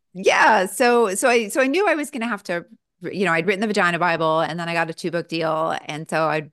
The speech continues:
wrote the Menopause Manifesto, and so I knew, like, another book was coming, but, you know, I wasn't really sure. And then, you know, I was batting around the idea about, like, a general gynecology book, but,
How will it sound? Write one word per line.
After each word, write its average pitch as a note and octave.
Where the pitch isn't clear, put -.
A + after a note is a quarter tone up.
wrote D3+
the -
Menopause D#3
Manifesto, D3+
and E3+
so A3+
I G3
knew, A#3
like, G#3
another E3+
book D#3
was -
coming, F#3+
but, D#3
you C4+
know, E3
I D#3+
wasn't E3
really D#3+
sure. E3
And F3
then, F3
you B3+
know, B3+
I A#3
was G#3+
batting F#3
around F3+
the E3+
idea D#3+
about, D#3
like, D3+
a D#3+
general D3+
gynecology D#3
book, D3
but, D#3